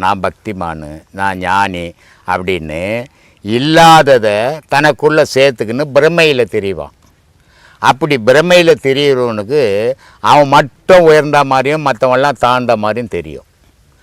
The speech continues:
அவன் இன்னும் சரியான பக்குவத்துக்கு வரலன்னு அர்த்தம். அவன்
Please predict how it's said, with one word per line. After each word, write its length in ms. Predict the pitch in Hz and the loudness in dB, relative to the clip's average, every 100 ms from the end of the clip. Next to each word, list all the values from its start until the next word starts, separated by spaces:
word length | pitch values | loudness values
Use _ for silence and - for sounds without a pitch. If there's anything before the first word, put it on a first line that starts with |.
| _ _ - | _ _ 0
அவன் 320 | 135 143 135 | 2 4 2
இன்னும் 280 | 165 185 170 139 | 0 0 2 2
சரியான 440 | 143 165 165 156 135 | 4 4 4 0 0
பக்குவத்துக்கு 600 | 131 180 175 127 123 113 | 0 0 -2 -2 -2 0
வரலன்னு 440 | 104 98 110 117 82 | 0 -4 -4 -6 -12
அர்த்தம். 320 | _ 71 - _ _ _ _ _ _ - | _ -20 -20 _ _ _ _ _ _ -2
அவன் 160 | 135 | 0